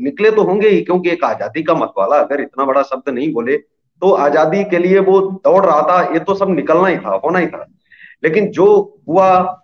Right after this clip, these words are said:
क्या हुआ, किस तरह हुआ, वो तो सभी ने देखा, उस पर कोई शब्द नहीं आज तक जो है बोल रहा, ना कोई जांच उसके बाद में बिठाई गई, जासूसी कराई गई, जांच नहीं बिठाई गई। लेकिन जिस वंदे मातरम की वजह से जो खुदीराम बोस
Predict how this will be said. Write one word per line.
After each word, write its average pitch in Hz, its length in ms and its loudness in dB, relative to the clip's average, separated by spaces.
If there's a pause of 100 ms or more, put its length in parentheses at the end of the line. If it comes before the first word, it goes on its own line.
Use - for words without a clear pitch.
(140)
क्या 151 100 2
हुआ, 180 220 4
किस 170 180 0
तरह 175 200 2
हुआ, 156 280 2
वो - 340 -6
तो 175 60 -8
सभी 190 260 -2
ने 165 120 0
देखा, 135 260 -4 (460)
उस 160 100 -8
पर - 180 0
कोई 175 300 0
शब्द 156 260 -4
नहीं 170 320 -2 (100)
आज 151 140 0
तक 160 140 -2
जो 147 160 0
है 147 160 2
बोल 143 200 4
रहा, 147 160 4
ना 135 180 0
कोई 151 180 0
जांच 147 340 -6
उसके 143 220 -4
बाद 131 200 2
में 139 140 -2
बिठाई 123 240 -2
गई, 147 120 -8
जासूसी 110 440 -8
कराई 113 260 -2
गई, 147 100 -10
जांच 123 360 -6
नहीं 143 100 -6
बिठाई 90 260 -10
गई। 85 140 -20 (400)
लेकिन 160 360 -4 (320)
जिस - 260 -6
वंदे 131 260 -2
मातरम 139 380 -2
की 131 120 -10 (120)
वजह 139 240 -2
से 113 340 -8 (180)
जो 110 80 -12
खुदीराम 147 520 -2
बोस 107 340 -8